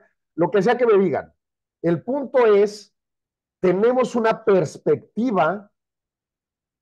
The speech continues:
notoriamente, ah, delicada en el, en, en, en, en el tema ambiental que requiere atención y que va a requerir exigirnos jurídicamente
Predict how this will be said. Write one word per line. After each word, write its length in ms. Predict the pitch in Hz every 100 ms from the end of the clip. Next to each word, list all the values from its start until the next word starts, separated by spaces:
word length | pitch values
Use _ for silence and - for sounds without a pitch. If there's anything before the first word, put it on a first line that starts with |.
| _ _
notoriamente, 1120 | 170 175 180 180 233 247 240 226 233 220 240 226 220 - _ _ _ _
ah, 600 | 175 160 156 147 117 101 _ _ _ _ _ _ _ _ _ _ _ _
delicada 1000 | 143 175 170 143 - 220 240 180 190 - _ _ _
en 220 | 170 175 170
el, 260 | 156 156 -
en, 160 | 160
en, 240 | 160 170 170
en, 160 | 170 170
en 100 | 160
el 240 | 151 143
tema 300 | 214 214 214
ambiental 680 | 214 208 208 202 202 185 196
que 120 | 180
requiere 480 | 151 143 - 214 226
atención 640 | 214 208 190 196 208 208 202
y 140 | 185
que 100 | 175
va 120 | 160
a 60 | 196
requerir 440 | 208 214 165 233
exigirnos 680 | 226 226 147 - 226 196 170
jurídicamente 920 | 139 165 196 202 170 185 190 190 -